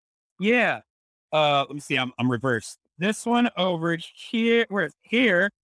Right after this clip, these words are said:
I had moved out to L A. Union Underground was no longer on a label, um, but I'd made friends with a,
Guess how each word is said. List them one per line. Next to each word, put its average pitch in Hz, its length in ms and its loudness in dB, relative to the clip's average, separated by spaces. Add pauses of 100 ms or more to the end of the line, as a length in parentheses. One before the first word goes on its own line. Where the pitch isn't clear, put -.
(480)
I 180 200 0
had 180 140 -6
moved 214 460 -2
out 196 240 -2
to - 180 -12
L 180 220 2
A. 143 300 0 (320)
Union 208 400 4
Underground 170 500 0
was 143 160 -4
no 151 200 2
longer 175 580 2 (100)
on 147 480 2
a 156 80 0
label, 135 540 0 (480)
um, 135 180 0
but 143 160 0
I'd 143 200 0
made 175 260 0 (100)
friends 175 400 -2
with 156 180 -2 (200)
a, 135 200 0